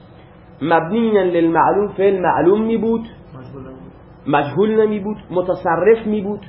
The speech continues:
Speaker 1: منظور ماضی و مضارع و امر می داشت، جامد نمی بود مثل لیسه که امر و مضارع نداره. و وصفش بر وزن افعل نمی بود،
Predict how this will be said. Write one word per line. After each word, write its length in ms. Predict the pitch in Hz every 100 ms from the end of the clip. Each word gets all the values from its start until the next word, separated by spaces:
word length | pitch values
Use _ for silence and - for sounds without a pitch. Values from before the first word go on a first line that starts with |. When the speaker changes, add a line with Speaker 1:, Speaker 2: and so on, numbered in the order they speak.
| - - -
Speaker 1:
منظور 300 | 151 156 180
ماضی 340 | 170 151 151
و 40 | 175
مضارع 360 | 156 143 139
و 140 | 147 165
امر 260 | 190 214
می 140 | 208 208
داشت، 340 | 196 190 - - - - - - -
جامد 380 | 143 135 160 160
نمی 260 | 196 214
بود 160 | 190 180
مثل 460 | 175 175 175 160
لیسه 300 | 156 147 143 175 - - - - - -
که 160 | - -
امر 200 | 151 151
و 240 | 147 143
مضارع 400 | 139 143 143 139
نداره. 540 | 143 143 143 139 147 - - - - - - - - - - 135
و 60 | 185 233 254 254 247 - - - - - - - - - - - - 151 156 151
وصفش 540 | 180 269 - - 294 285 - - - - -
بر 160 | 165 170
وزن 420 | 175 170 165 -
افعل 560 | 170 170 - 208 233 214
نمی 220 | 196 135
بود، 220 | 107 107